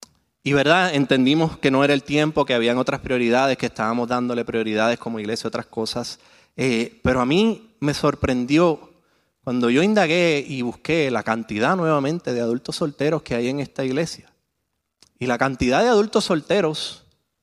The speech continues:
que quieren una relación, que están buscando una relación. Eh, pero nuevamente,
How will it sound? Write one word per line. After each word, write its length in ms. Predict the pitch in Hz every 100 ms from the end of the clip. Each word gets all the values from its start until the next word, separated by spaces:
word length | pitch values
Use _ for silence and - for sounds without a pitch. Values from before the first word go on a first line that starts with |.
| _ _ _ _ _ _ _ -
que 180 | 117
quieren 480 | - 113 117 240 254
una 220 | 143 127
relación, 500 | 120 110 98 - 107 - _ _ _ _ _ -
que 80 | 117
están 360 | - 151 185
buscando 640 | 160 - - 143 311 233 139
una 180 | 135
relación. 580 | 123 120 104 - 120 92 _ _ _ _ _ _ _ _ _
Eh, 600 | 120 120 110 101 101 92 _ _ _ _ _ _ _ _ _ _ _ _ _ _ -
pero 260 | 123 110
nuevamente, 840 | 110 143 185 190 277 277 196 185